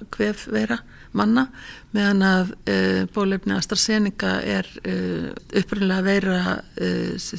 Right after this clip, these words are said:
sem að herjaði á simpansa og hefur verið hönnuð sérstaklega til þess að geta borið, eh, utanaðkomandi gen og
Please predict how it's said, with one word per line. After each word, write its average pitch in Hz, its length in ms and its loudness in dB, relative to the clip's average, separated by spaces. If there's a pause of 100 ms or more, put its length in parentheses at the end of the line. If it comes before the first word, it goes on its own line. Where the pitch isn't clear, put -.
(180)
sem 185 80 -2
að 180 260 -2
herjaði 185 320 -2
á 175 80 -2
simpansa 247 560 -2 (720)
og 190 400 0
hefur 190 320 2
verið 180 280 0 (160)
hönnuð 190 360 2
sérstaklega 180 560 -2
til 180 160 -2
þess - 260 -4
að 175 200 -4 (500)
geta 190 240 0
borið, 175 580 -2
eh, 180 240 -4
utanaðkomandi 175 560 -2
gen 240 380 0 (220)
og 185 340 0